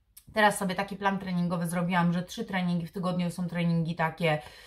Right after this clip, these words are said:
e, tabaty, cardio, interwały, natomiast dwa treningi są to spokojne treningi dające mocno w kość mięśniom, właśnie treningi siłowe.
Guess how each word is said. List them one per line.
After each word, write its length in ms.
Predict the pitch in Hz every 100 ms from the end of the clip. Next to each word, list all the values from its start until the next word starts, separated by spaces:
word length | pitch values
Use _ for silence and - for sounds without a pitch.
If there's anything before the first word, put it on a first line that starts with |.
| - -
e, 340 | 196 196 190
tabaty, 1040 | 190 233 196 190 180 - 180 170 165 170 165
cardio, 880 | 208 190 185 175 170 175 165 160 165
interwały, 920 | 214 196 214 202 190 175 170 165 165
natomiast 420 | 196 196 180 175
dwa 200 | 165 202
treningi 460 | 220 214 190 180 185
są 160 | 196 170
to 80 |
spokojne 480 | 156 - 165 208 220
treningi 500 | 214 185 175 170 175
dające 400 | 165 165 160 156
mocno 360 | 156 220 220 190
w 80 | -
kość 240 | 180 -
mięśniom, 440 | 190 208 220 185
właśnie 240 | 175 165 170
treningi 440 | 170 170 160 160
siłowe. 520 | - 175 147 180 262